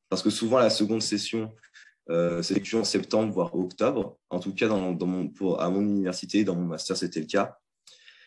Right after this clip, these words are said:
Et parfois, il peut y avoir plusieurs étapes de sélection. Et ça, ça va dépendre, bien sûr, de l'école doctorale à laquelle vous êtes affilié. Donc, la première chose à faire lorsque vous faites ça, c'est de travailler un projet de thèse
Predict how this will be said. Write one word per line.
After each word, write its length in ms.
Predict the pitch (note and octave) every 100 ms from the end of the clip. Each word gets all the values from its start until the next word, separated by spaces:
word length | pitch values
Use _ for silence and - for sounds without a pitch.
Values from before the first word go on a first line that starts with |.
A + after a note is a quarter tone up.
| _
Et 80 | -
parfois, 320 | A2 A#2+ -
il 40 | D#3+
peut 60 |
y 20 | B2
avoir 200 | G#2+ A2
plusieurs 280 | B2 C#3
étapes 300 | B2+ A#2+ C#3
de 80 | A#2
sélection. 560 | A2+ B2 A#2 - F#2+ - -
Et 80 |
ça, 180 | E3+ -
ça 120 | -
va 100 | G#2
dépendre, 320 | F2+ F#2+ A2+ A#2
bien 80 |
sûr, 160 | G2 A#2
de 60 | G#2+
l'école 240 | F#2 F#2
doctorale 400 | F#2 - E2+ A2
à 100 | G2
laquelle 260 | E2+ - G2
vous 160 | F2
êtes 120 | F2
affilié. 440 | D2+ - D#2+ - - _ - -
Donc, 140 | G#2+
la 80 | A#2
première 300 | - A#2+ C3
chose 200 | B2+ A#2
à 80 | G#2
faire 200 | G2+ C3+
lorsque 200 | A#2+ -
vous 120 | G#2
faites 160 | G2 F#2+
ça, 220 | - B2+
c'est 220 | - F#2+
de 220 | F2 F#2 F2+
travailler 520 | - - G#2 G2+ B2+
un 40 |
projet 280 | A#2 F#2+ F#2
de 80 | F2+
thèse 300 | G#2 B2 G2+